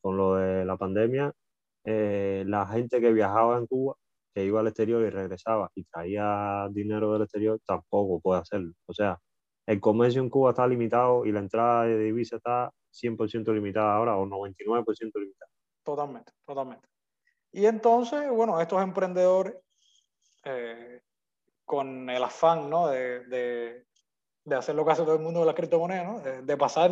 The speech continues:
Speaker 2: por el túnel bajo el radar,
Speaker 1: Ujú.
Speaker 2: empezaron a, a preguntarse, "Oye, ¿qué pasa con las criptomonedas? ¿Qué pasa con las criptomonedas?". Y, por ejemplo, me he enco-, me he encontrado plataformas de remesas de, de criptomonedas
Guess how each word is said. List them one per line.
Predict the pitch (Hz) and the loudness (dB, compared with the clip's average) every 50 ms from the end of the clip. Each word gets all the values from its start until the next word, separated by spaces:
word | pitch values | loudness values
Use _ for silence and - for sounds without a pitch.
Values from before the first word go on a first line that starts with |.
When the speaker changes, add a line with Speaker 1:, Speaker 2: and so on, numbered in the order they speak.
| 185 175 165 | 2 0 2
Speaker 2:
por | 170 165 156 | 2 2 2
el | 151 - | 2 0
túnel | - 180 185 185 180 165 147 143 139 139 135 143 - _ - - - - - - - _ - | 0 0 0 2 0 -2 -2 -2 -6 -6 -8 -12 -14 _ -20 -20 -20 -20 -20 -20 -20 _ -4
bajo | - 147 156 160 180 | 0 4 8 10 10
el | 180 175 | 10 10
radar, | 185 185 180 190 185 190 233 247 - _ _ _ _ _ _ _ _ _ - - | 10 8 8 8 4 2 -4 -10 -12 _ _ _ _ _ _ _ _ _ -2 0
Speaker 1:
Ujú. | 131 123 107 104 110 120 - _ _ _ _ _ _ _ _ _ _ _ _ _ _ _ _ _ _ _ _ _ _ | 0 0 0 -4 -8 -14 -16 _ _ _ _ _ _ _ _ _ _ _ _ _ _ _ _ _ _ _ _ _ _
Speaker 2:
empezaron | - 233 214 220 185 196 180 185 214 220 185 | 0 2 4 4 6 6 8 8 8 6 6
a, | 185 208 247 247 214 190 | 6 4 4 4 4 4
a | 175 175 | 4 6
preguntarse, | 165 160 156 165 202 175 | 4 2 2 2 0 0
"Oye, | 185 208 240 247 202 175 165 170 170 - | 0 0 2 4 4 4 4 2 0 -2
¿qué | - 175 | -4 -2
pasa | 185 196 190 196 | 0 0 0 0
con | 185 | -2
las | 180 170 | -2 -4
criptomonedas? | - 185 170 196 202 220 240 247 233 208 | -4 -6 -6 -4 -4 -2 -2 0 0 0
¿Qué | 180 | 2
pasa | 170 190 180 196 | 2 2 2 2
con | 190 190 | 0 0
las | 190 - | 0 0
criptomonedas?". | 202 202 - 220 214 220 226 233 233 247 254 - _ _ _ _ _ _ _ _ _ _ _ _ _ _ _ _ _ _ _ _ _ _ _ | -2 -2 0 0 2 2 2 2 2 0 -2 -6 _ _ _ _ _ _ _ _ _ _ _ _ _ _ _ _ _ _ _ _ _ _ _
Y, | - 208 233 262 294 - - - - - - - | -4 -2 -2 -2 -4 -8 -14 -20 -20 -20 -6 0
por | - 165 151 | 2 4 6
ejemplo, | 180 220 214 180 151 | 6 4 4 2 2
me | 165 | 2
he | 180 | 0
enco-, | 170 196 - 180 175 | -2 -2 0 2 2
me | 180 202 | 2 2
he | |
encontrado | 214 220 226 196 226 226 240 247 - | 2 2 2 4 6 6 6 6 6
plataformas | 220 202 196 180 - - 202 208 208 226 240 233 220 - - | 6 6 6 4 4 2 0 0 0 0 -2 -4 -4 -6 -12
de | - 160 165 170 | -4 2 2 4
remesas | 160 165 165 165 175 196 185 - - 233 233 - - - _ _ _ _ _ | 4 4 0 0 -2 -4 -6 -6 -8 -10 -10 -10 -16 -20 _ _ _ _ _
de, | 156 147 151 151 147 143 143 143 | -4 0 0 0 2 0 0 0
de | 143 143 | -2 -4
criptomonedas | 139 139 135 - 151 143 151 156 160 165 220 - | -4 -4 0 0 0 0 0 -2 -2 -2 -4 -6